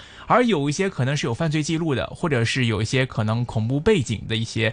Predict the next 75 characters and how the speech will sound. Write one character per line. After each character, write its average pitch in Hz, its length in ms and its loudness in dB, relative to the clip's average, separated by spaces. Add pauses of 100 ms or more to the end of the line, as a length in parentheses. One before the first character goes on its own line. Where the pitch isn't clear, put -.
(220)
人 120 320 2
士 165 300 0
的 87 100 -8
话， - 240 2 (300)
那 139 100 4
通 165 200 0
过 156 120 4
这 135 140 2
个 113 140 0
可 - 160 -6
能 135 100 -2
有 110 100 -2
机 131 200 -2
会 135 160 0
可 - 120 -6
以 175 60 2
帮 151 180 0
助 151 140 0
机 147 180 -4
场 - 240 -6
啊， 95 220 -2
或 143 160 -2
者 113 160 -2
是 101 260 -2 (240)
政 151 220 2
府 - 160 -8
啊， 101 140 2
各 160 160 -2
个 123 100 2
方 123 140 0
面 120 100 2
更 226 240 2
有 104 180 0
效 214 240 2
地 110 120 0
去 - 100 -4
管 104 320 -6
控 160 260 -6
这 131 140 -4
种 110 160 -2
公 208 220 -2
共 160 180 -2
场 156 260 -2
所 - 200 -4
治 - 180 -2
安 254 160 2
情 220 160 -4
况。 - 240 0 (240)
其 - 80 -12
实 240 80 2
这 294 180 2
个 180 120 0
应 190 100 0
该 208 140 2
会 202 160 2
不 170 40 2
会 151 120 2
也 - 100 -2
会 - 220 -2
是 120 100 -4
将 160 160 -2
来 151 100 -2
可 - 120 -4
以 104 80 0
发 180 180 2
展 165 100 -2
到 76 120 -4
一 98 80 -4
个 - 40 -2
方 147 220 0
向 127 140 2
跟 113 100 4
渠 95 220 -2
道 101 140 4
啊？ - 200 -6